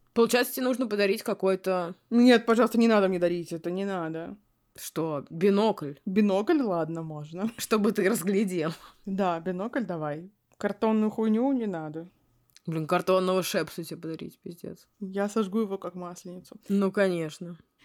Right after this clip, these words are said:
Speaker 2: Говоря про подарки, говоря про подарки, сегодня утром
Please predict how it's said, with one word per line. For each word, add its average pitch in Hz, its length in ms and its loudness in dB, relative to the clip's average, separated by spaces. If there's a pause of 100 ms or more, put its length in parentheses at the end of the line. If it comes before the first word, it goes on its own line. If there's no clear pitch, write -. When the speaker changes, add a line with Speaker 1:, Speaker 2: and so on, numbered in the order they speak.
Speaker 2:
Говоря 269 260 6
про 330 140 4
подарки, 226 600 4 (300)
говоря 196 240 2
про 196 140 0
подарки, 185 440 -4
сегодня 247 520 0
утром 180 480 -8